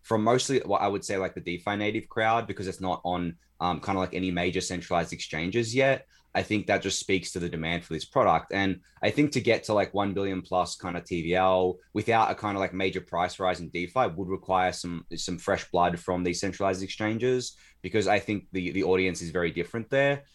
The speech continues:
So I'm hoping, you know, the Index Co-op, and I know they're working on this, can get the D P I onto some exchanges like Coinbase or something like that, where we can kind of, like, open this up to, to a more, I guess, like, retail non-DeFi crowd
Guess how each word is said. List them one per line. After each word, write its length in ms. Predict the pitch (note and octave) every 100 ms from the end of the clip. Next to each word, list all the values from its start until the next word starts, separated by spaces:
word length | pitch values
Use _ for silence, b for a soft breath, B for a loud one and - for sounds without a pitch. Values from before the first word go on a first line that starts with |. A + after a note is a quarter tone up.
| b
So 160 | A2+
I'm 80 | G#2+
hoping, 480 | A2+ C3 B2+ A2+ A2
you 80 | G2+
know, 200 | G2 F#2+
the 180 | E2+ F#2
Index 260 | G2 F#2+
Co-op, 400 | - G2 F#2 F2+
and 80 | F#2+
I 40 | G#2+
know 100 | A#2
they're 140 | F#2+
working 320 | F#2 F#2 F#2
on 100 | F2
this, 220 | F2 E2
can 160 | - F2
get 220 | F#2+ F2+
the 80 | E2+
D 140 | F2
P 160 | E2+ F2
I 320 | E2 D#2+ D#2 -
onto 380 | F#2 F2 - E2+
some 420 | - E2 D#2 - _
exchanges 560 | F2 E2+ - F#2+ F2 D#2
like 160 | D#2+ -
Coinbase 460 | G2 F2 F2 E2
or 20 |
something 240 | - F2 E2
like 180 | D#2+ -
that, 260 | E2 D#2+ B B B
where 280 | F#2+ G2 F#2
we 120 | F#2+
can 160 | F#2+ F2+
kind 240 | F#2+ F#2+
of, 60 | F2
like, 240 | F2 -
open 240 | F#2 F2+
this 160 | F2 E2+
up 240 | D#2+ -
to, 300 | - F2 E2
to 220 | D#2+ - F2+
a 60 |
more, 260 | F2+ F2 D#2+
I 80 | E2+
guess, 200 | F2 E2
like, 100 | -
retail 560 | G2+ G2 G2 F#2 E2+ b b b -
non-DeFi 680 | A2 A2+ A2+ G#2+ G#2+ - G2
crowd 480 | F#2+ G#2 F#2+ D#2+ D#2